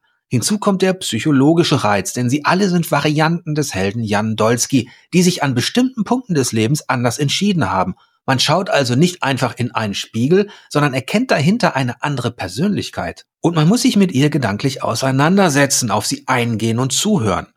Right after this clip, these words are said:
Hinzu kommt eine Gruppendynamik, denn man ist offiziell der Anführer, gegen den die anderen rebellieren, wenn sie unzufrieden sind. Zwar können die ständigen Gespräche irgendwann nerven, zumal sie mitunter künstlich wirken. Manchmal ist das Korsett der Regie vielleicht etwas zu eng.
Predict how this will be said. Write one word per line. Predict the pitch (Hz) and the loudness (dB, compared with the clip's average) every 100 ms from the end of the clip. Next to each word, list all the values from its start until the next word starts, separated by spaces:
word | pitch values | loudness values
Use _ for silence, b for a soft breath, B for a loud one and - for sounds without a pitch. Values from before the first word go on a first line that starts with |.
| _ | _
Hinzu | 160 156 262 | -2 0 0
kommt | 226 175 | 0 0
eine | 143 151 | -2 -2
Gruppendynamik, | - - 165 120 110 95 85 82 - | 0 -2 0 2 2 0 -4 -10 -12
denn | 107 | -8
man | 107 | -4
ist | 120 - - | -4 -4 -2
offiziell | 240 175 - 160 | -2 -2 0 2
der | 160 | 2
Anführer, | 170 202 208 196 196 | 2 0 2 2 2
gegen | 156 156 165 | 0 0 0
den | 151 175 | 0 0
die | 202 - | 0 -2
anderen | 95 92 104 107 | -6 -6 -6 -2
rebellieren, | 113 120 117 139 208 196 | -2 0 2 2 2 2
wenn | 107 101 | -2 -6
sie | - 120 | -6 -4
unzufrieden | 180 196 107 - 92 95 | -2 -2 -4 -8 -10 -10
sind. | 85 87 - - _ _ - | -14 -16 -18 -20 _ _ -2
Zwar | 135 | 0
können | - 202 | 2 2
die | 165 | 2
ständigen | - 196 226 214 | 2 2 4 4
Gespräche | 175 - - 202 233 - | 2 0 0 2 2 0
irgendwann | 117 117 117 113 | -2 -2 -2 0
nerven, | 147 185 190 202 - B - | 2 2 0 -4 -12 B -8
zumal | - 151 214 | -2 0 2
sie | 190 | 2
mitunter | 165 151 180 185 | 0 0 0 0
künstlich | 180 - 143 - - 156 | 0 0 0 0 -2 -2
wirken. | 117 95 - 85 b | -2 -6 -6 -14 b
Manchmal | - 202 214 190 | -4 -2 0 0
ist | 180 | 0
das | 156 | -2
Korsett | - 143 151 151 | 0 0 0 0
der | 131 | 0
Regie | 135 123 214 | 0 2 2
vielleicht | 208 104 135 - | 0 -2 -6 -4
etwas | 120 127 123 | -4 -2 -2
zu | - - | -4 -2
eng. | 147 143 | -2 -2